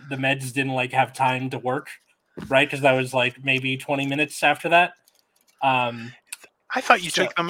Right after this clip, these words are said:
Speaker 2: every day, don't you?
Speaker 1: I
Speaker 2: Like,
Speaker 1: do
Speaker 2: uh,
Speaker 1: take
Speaker 2: like,
Speaker 1: them every
Speaker 2: like as if you're on the, the pill for, uh,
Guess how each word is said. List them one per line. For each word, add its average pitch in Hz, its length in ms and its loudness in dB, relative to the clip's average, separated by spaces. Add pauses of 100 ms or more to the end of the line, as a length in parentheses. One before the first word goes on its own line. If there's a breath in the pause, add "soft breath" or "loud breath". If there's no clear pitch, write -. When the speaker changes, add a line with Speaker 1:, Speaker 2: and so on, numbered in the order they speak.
Speaker 2:
every 151 220 0
day, 156 260 0
don't - 260 -12
you? 240 140 -10 (280)
Speaker 1:
I 147 80 2
Speaker 2:
Like, 139 100 6
Speaker 1:
do 135 60 6
Speaker 2:
uh, 131 140 8
Speaker 1:
take 139 80 6
Speaker 2:
like, 160 140 8
Speaker 1:
them 120 80 -6
every 120 140 -2
Speaker 2:
like 139 160 4
as 139 160 2
if 139 120 -2
you're 139 180 4
on 135 140 2
the, 123 540 4
the 120 80 -2
pill 131 340 2
for, 120 460 2
uh, 107 680 4